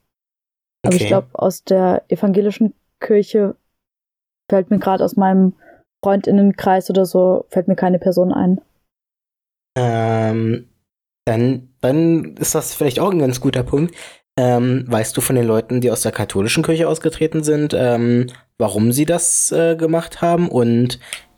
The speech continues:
Speaker 2: ob sie gesagt haben, dass sie vielleicht dann in die evangelische Kirche eintreten, oder?
Speaker 1: Ähm, also ich hab da mit, äh, einer Seelenverwandten, würd ich's mal sagen, ganz, ganz viel
Speaker 2: Mhm.
Speaker 1: drüber diskutiert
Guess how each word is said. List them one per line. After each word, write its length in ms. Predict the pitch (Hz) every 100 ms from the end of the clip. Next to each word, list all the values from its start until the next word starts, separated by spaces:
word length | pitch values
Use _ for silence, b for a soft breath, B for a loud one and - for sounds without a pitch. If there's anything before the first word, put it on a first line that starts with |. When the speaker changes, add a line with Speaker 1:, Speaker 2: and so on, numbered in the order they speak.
| _
Speaker 2:
ob 200 | - 123
sie 800 | - 127 120 120 120 120 117 117 _ _ -
gesagt 520 | 120 117 117 120 -
haben, 600 | 120 117 117 113 113 113 - _
dass 400 | 127 110 101 -
sie 440 | 117 110 107 107 107
vielleicht 520 | - 110 104 110 -
dann 140 | 113
in 120 | 104
die 220 | 107 113 92
evangelische 500 | - 104 120 139 143
Kirche 300 | 165 170 165
eintreten, 540 | 175 - 180 208 -
oder? 560 | - 101 101 95 117 127 _ _ _ _ _ _ _ _ _ _
Speaker 1:
Ähm, 580 | 196 190 190 185 185 185 _ _ -
also 160 | 214
ich 60 | 190
hab 140 | 202
da 160 | 208 196
mit, 420 | 190 180 - -
äh, 360 | - 185 185 180 - - _ _ _ _ _ _ _
einer 180 | 185 190
Seelenverwandten, 840 | 180 196 220 233 202 202 214 226 196
würd 100 | 196
ich's 140 | 202
mal 100 | 214
sagen, 320 | 202 208 196 196
ganz, 220 | 196 -
ganz 220 | 190 -
viel 180 | 240 220
Speaker 2:
Mhm. 40 |
Speaker 1:
drüber 240 | 214 208 202
diskutiert 580 | 196 - - - 208